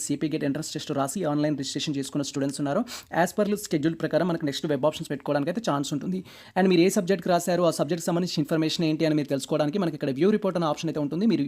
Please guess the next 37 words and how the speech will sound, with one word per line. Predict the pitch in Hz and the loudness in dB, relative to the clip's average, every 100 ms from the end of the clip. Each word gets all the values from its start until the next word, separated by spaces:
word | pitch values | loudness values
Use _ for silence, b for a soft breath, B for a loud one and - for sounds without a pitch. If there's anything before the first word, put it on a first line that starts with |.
| 147 | 0
ఈ | |
యొక్క | 147 143 135 | 0 0 2
వ్యూ | 190 | 0
రిపోర్ట్ | 185 175 156 | 0 -2 -2
ఆప్షన్ | 165 151 | -2 -2
పైన | 147 147 | -2 -4
క్లిక్ | - | -6
చేసి | 156 240 269 B B 156 | -2 0 0 B B 0
మీకు | 185 - | 0 2
సంబంధించి | 190 185 185 180 175 | 0 2 -2 -4 -6
సర్టిఫికేట్ | 151 175 160 | -4 -2 -2
వెరిఫికేషన్ | 165 165 156 160 | -2 -2 -2 -4
యొక్క | 151 147 | -2 0
ఫుల్ | 190 214 170 | 2 2 2
డిస్క్రిప్షన్ | 165 165 165 151 | 0 -2 0 2
కూడా | 214 160 | 2 2
చూడొచ్చు. | 139 - 135 B - | -2 -2 -8 B -2
So | 208 147 | 0 4
వ్యూ | 202 220 | 4 4
రిపోర్ట్ | 202 185 | 2 2
అనేది | 180 175 | 2 0
మీరు | 147 156 | 0 0
through | 175 | 2
the | 196 156 | 2 2
mobile | 170 175 | 2 2
ద్వారా | 170 - | 0 0
చూడాలి | 151 151 147 151 | 2 2 2 0
అనుకుంటే | 143 139 214 269 B - | -2 0 0 -2 B -2
so | 185 | 2
మనకి | 175 170 | 2 2
ఇక్కడ | 175 156 | 2 2
డెస్క్‌టాప్ | 147 - 196 | 0 -2 0
సైట్‌కి | 180 175 175 | -2 -2 -2
సంబంధించిన | 156 160 170 139 | -2 0 -2 -2
ఆప్షన్ | 165 151 | -2 -2
అయితే | 151 | -2
ఉంటుంది. | 151 175 | -2 -2